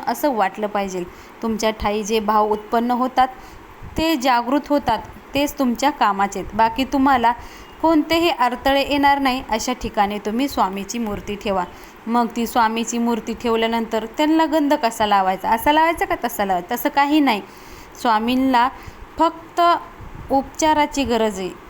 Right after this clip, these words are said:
म्हणजे आपल्याला फक्त आपल्या भक्तीच्या उपचाराची गरज आहे स्वामींना,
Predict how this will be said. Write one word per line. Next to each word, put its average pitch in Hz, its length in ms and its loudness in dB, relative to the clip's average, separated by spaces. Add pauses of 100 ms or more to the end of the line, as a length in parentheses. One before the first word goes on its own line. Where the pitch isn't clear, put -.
(260)
म्हणजे 240 320 0
आपल्याला 311 640 2
फक्त 311 320 -2 (280)
आपल्या 262 300 0
भक्तीच्या 294 720 0 (380)
उपचाराची 247 600 -2
गरज 214 320 -2
आहे 202 100 -2
स्वामींना, 190 500 -2